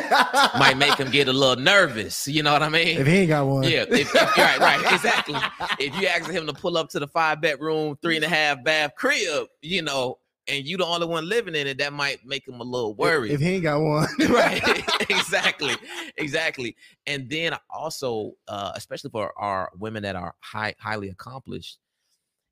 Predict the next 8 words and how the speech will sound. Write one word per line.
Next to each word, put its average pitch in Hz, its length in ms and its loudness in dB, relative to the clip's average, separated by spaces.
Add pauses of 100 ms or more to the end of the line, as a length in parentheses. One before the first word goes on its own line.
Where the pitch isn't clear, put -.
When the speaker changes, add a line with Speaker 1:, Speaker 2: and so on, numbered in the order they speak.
Speaker 1:
it's 160 160 -4
this 123 220 -8
level 117 460 -4
of 98 200 -8
emotion 113 540 -8
that 95 140 -10
they 117 260 -6
don't 113 180 -6